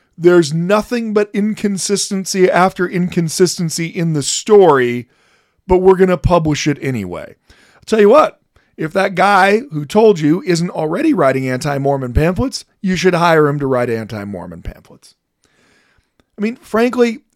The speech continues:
Richard was, you know, wonders sometimes why I get angry. But I think as we go through this,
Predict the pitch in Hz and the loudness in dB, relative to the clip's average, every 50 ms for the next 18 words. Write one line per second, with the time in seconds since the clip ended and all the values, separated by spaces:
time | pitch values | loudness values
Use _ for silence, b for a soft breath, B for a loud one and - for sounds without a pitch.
0 | _ _ 175 185 220 - 226 208 170 170 170 170 - _ - 165 160 151 143 147 | _ _ -6 -4 -2 -2 -2 -2 -2 -2 -4 -6 -6 _ -6 -4 -4 -4 -2 0
1 | 156 165 160 147 147 139 127 - 165 156 147 131 143 139 135 120 120 135 127 127 | 0 0 0 0 -2 -2 -4 -6 -8 -10 -8 -8 -8 -8 -8 -8 -8 -6 -4 -4
2 | 127 117 113 113 113 117 104 101 98 101 92 85 82 - 80 80 - _ _ _ | -4 -4 -6 -8 -8 -8 -8 -8 -8 -10 -12 -14 -16 -18 -20 -20 -20 _ _ _
3 | _ _ _ _ _ _ _ _ _ _ _ - - 147 147 - - 311 349 370 | _ _ _ _ _ _ _ _ _ _ _ -10 -6 -6 -6 -4 -4 -4 -4 -6
4 | - 302 - - 160 147 170 170 147 180 180 170 - 226 294 330 208 143 131 151 | -10 -16 -16 -14 -10 -10 -8 -8 -6 -6 -6 -6 -4 -4 -4 -4 -4 -6 -8 -10
5 | 147 - - | -10 -12 -14